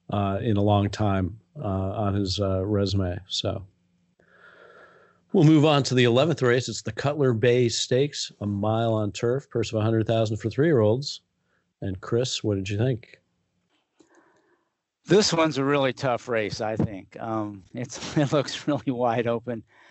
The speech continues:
Speaker 2: This is the spread race for me in this sequence. Uh, the horse I landed on probably as a potential win play,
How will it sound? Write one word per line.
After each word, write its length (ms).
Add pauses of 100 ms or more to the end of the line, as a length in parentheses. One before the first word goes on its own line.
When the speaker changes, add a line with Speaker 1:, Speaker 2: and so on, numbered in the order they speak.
(240)
Speaker 2:
This 220
is 180
the 160
spread 380
race 340
for 200
me 420
in 140
this 180
sequence. 560 (520)
Uh, 140
the 160
horse 320
I 100
landed 440
on 280
probably 840
as 260
a 40
potential 600
win 240
play, 580